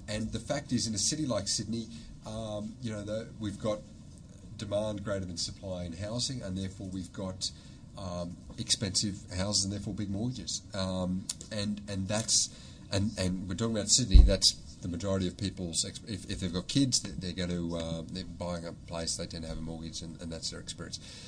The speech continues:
So I think that, that is sustained. Um, we've seen the G F C sort of shake a bit of fear into people, and over the last year or two we've seen this deleveraging, you know, people paying down as much as they can on that mortgage, cutting down on the credit card use,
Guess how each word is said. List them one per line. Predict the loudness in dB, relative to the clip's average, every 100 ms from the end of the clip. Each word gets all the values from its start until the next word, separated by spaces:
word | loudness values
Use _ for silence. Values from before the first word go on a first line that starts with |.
| -8
So | -2
I | 0
think | 2 4
that, | 6 6 4 -4 -14 -12 0
that | 4 8
is | 10
sustained. | 10 8 6 4 2 0 -2 -4
Um, | -2 0 0 -2 -2
we've | 0 4
seen | 4 4 4 2 0 -2 -4
the | -2 0 -2 -6 -12 -4
G | -2 0
F | 4
C | 4 6 2
sort | 2 2 0
of |
shake | 0 2 0
a |
bit | -2 -4
of |
fear | -2 0 2
into | 0
people, | 0 -2 -2 -6 -6
and | -2 -2
over | -2 -2
the |
last | 0 0 0
year | 0 0
or |
two | 0 -4
we've | -2
seen | -2 0
this | 2 0 0 -8 -14 -6
deleveraging, | -2 0 2 2 2 4 4
you | 4
know, | 2
people | 0 -4 -4 -6
paying | -2 0 2
down | 2 0 0
as | -2
much | -4 -2
as | -2
they | -2
can | -4 -2
on | 0
that | 0 0
mortgage, | 0 2 0 0 -2 -4 -12 -16 -18 -16 -6
cutting | -2 0
down | -2
on | -4
the | -4
credit | -4 -4
card | -2 -2 0
use, | 2 4 2